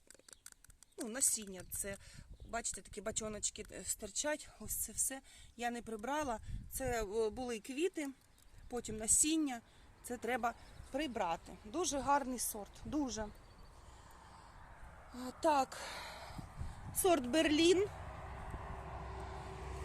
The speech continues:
Берлін.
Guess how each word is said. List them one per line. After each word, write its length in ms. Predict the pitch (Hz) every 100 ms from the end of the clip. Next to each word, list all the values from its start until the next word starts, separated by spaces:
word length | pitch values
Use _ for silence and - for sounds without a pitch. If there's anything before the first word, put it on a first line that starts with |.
| - - - - - - - - - - - - 175 - - - - - - - - - - 254
Берлін. 720 | 254 320 311 277 269 254